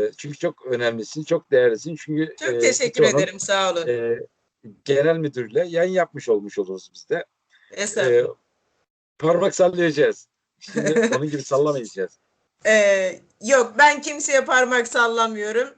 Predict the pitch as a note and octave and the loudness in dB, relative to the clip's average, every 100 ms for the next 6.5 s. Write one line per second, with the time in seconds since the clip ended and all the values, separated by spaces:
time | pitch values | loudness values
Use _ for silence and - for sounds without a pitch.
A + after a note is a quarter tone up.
0 | _ _ - G#3 A3+ B3 B3 G#3+ A3+ A3+ | _ _ -8 -6 -4 -6 -6 -2 -2 -2
1 | A#3 A#3+ A#3 G#3 G#3+ G#3+ G#3+ G#3+ A3+ A3+ | -4 -2 -4 -2 -4 -2 -2 -2 -4 -4
2 | G3 A#3+ A3+ D4+ - _ _ - G3 G3 | -6 -2 -2 -2 -6 _ _ -8 -6 -4
3 | G3 F#3 F#3 - C4+ C4+ C4+ - - A#3+ | -4 -4 -4 -2 0 2 0 -2 -10 -10
4 | C#4+ C#4 C4+ C#4 C4 C4 B3+ B3 A3 A3 | -8 -6 -2 0 0 0 2 2 2 0
5 | G#3+ G#3+ A#3 A#3+ B3 A#3 B3 A#3 A#3 A#3 | -2 -2 0 0 -2 -4 -2 -2 0 0
6 | A3+ G#3 G3+ G#3+ A#3 | 0 -2 -2 -2 -2